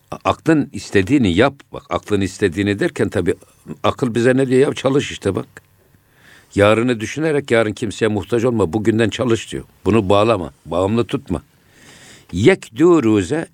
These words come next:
cehd kün baki bekant. Sen çalış bu dünyada ki sonunda gülen olasın.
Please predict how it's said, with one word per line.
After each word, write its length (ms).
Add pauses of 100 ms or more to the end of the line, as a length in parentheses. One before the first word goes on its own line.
cehd 400
kün 300 (440)
baki 400
bekant. 320
Sen 300 (580)
çalış 440
bu 160
dünyada 480 (880)
ki 260 (340)
sonunda 520
gülen 340
olasın. 380